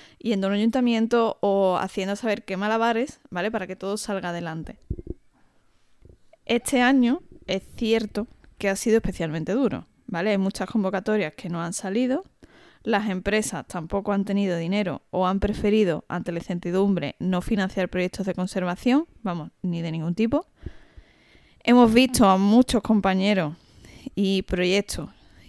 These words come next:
ir quedándose por el camino por lo difícil de la situación.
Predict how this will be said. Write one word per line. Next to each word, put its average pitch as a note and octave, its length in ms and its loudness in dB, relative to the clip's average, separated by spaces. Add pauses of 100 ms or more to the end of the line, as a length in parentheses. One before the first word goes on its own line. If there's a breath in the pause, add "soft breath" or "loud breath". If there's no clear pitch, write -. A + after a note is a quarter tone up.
(140)
ir G#3+ 180 2
quedándose G3 440 0
por F#3+ 140 -2
el F#3 160 -2
camino A#3 440 4
por F#3 180 0
lo F3+ 120 2
difícil E3+ 460 -4
de D#3 80 -8
la E3 80 -6
situación. A3 640 -2